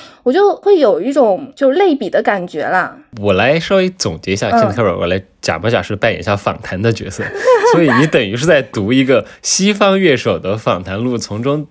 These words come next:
Speaker 2: 发现了理解五条人的一个门径，
Speaker 1: 对，对，对。
Speaker 2: 是这样的一个意思，对吧？
Speaker 1: 是，是，我觉得很有意思。
Speaker 2: 所以你这大概最后就是一个“东海西海人心义理”的故事啊。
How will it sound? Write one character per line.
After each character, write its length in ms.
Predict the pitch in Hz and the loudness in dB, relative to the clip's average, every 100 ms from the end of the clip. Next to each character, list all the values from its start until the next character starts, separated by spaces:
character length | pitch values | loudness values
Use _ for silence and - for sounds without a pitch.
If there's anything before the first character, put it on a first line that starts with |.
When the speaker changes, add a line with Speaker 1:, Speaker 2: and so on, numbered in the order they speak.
| _ - | _ -6
Speaker 2:
发 220 | 156 165 | -4 0
现 200 | 170 127 | 0 0
了 140 | 101 | 0
理 220 | 92 107 135 | -2 -2 0
解 160 | 127 | 2
五 160 | 131 110 - | 2 -2 -10
条 260 | - 90 101 | -6 -4 -4
人 240 | 87 90 | -4 -4
的 180 | 110 107 | -4 -4
一 100 | 92 | -6
个 200 | - 107 | -6 -4
门 60 | 98 | 0
径， 80 | |
Speaker 1:
对， 160 | 392 359 | 2 2
对， 180 | 294 285 | 2 2
对。 60 | |
Speaker 2:
是 200 | 277 277 | 2 0
这 60 | 262 | 0
样 140 | 117 | 0
的 60 | 95 | -4
一 100 | 87 | -6
个 80 | 92 | -6
意 40 | |
思， 160 | 101 85 | -8 -6
对 140 | 101 | -6
吧？ 80 | 87 | -6
Speaker 1:
是， 280 | - 349 294 | -2 0 0
是， 220 | 302 285 | 2 0
我 100 | 285 | 2
觉 80 | 330 | 0
得 60 | |
很 100 | 370 | 2
有 80 | 359 | 2
意 20 | 339 | 4
思。 40 | |
Speaker 2:
所 60 | - | 2
以 0 | |
你 60 | |
这 160 | 180 175 | 2 2
大 140 | 180 175 | 0 -2
概 140 | 160 | -2
最 100 | 160 | 0
后 140 | 160 | 0
就 100 | 147 | 0
是 120 | 143 135 | 0 0
一 80 | |
个 140 | 127 120 | 2 0
“东 260 | - 214 | 0 -2
海 160 | 220 - | -2 -6
西 180 | - 143 | -4 -2
海 140 | 127 | -2
人 180 | 95 95 | -2 -2
心 220 | 120 170 | 0 2
义 120 | 196 180 | 4 2
理” 140 | 120 | 2
的 140 | - | -4
故 140 | - 139 | -4 0
事 220 | - | 0
啊。 100 | 113 | 0